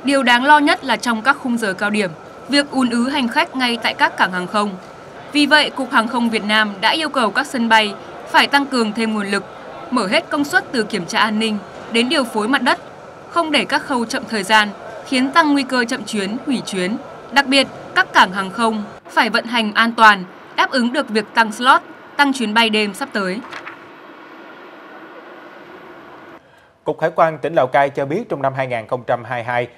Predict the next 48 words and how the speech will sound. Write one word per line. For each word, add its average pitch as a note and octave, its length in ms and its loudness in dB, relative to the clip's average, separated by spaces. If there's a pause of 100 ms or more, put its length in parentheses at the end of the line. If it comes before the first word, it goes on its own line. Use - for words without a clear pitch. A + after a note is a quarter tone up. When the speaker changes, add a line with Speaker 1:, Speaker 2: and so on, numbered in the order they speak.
(120)
Speaker 2:
tình D#3 120 -2
hình D#3+ 220 -4
giao F#3 180 6
thương F#3 360 -2
giữa C3 260 -2
hai E3 160 -6
quốc A3 180 -4
gia D3 200 4
Việt A#2 220 -6
Nam B2 180 -4
và - 80 -8
Trung B2+ 220 -10
Quốc A#3 160 2 (120)
vẫn C3 280 -2
còn C3 260 4
chịu B2 160 -6
nhiều C3 160 -6
ảnh D#3 180 -10
hưởng B2+ 220 -10
của E3+ 120 -4
dịch B2 180 -8
covid E3 240 -4
mười A2 120 -8
chín. D#3 280 -6 (360)
Do G3+ 100 6
đó, G3+ 220 8
hoạt D#3 200 6
động B2+ 200 4
xuất B3+ 180 -4
nhập B2+ 140 -2
khẩu A2+ 280 0
đã C#3+ 160 4
giảm B2+ 220 0
mười C3 200 -4
hai E3 140 4
phẩy C3+ 140 -8
bốn E3 160 -6
phần G#2 180 -8
trăm, C3+ 200 6 (280)
thu G#3+ 120 0
ngân G#3+ 180 -2
sách - 240 0
của G3 100 2
đơn F3 180 -2
vị A2 220 -4
gặp A#2 180 0
khó F3 120 -2
khăn. D3 200 2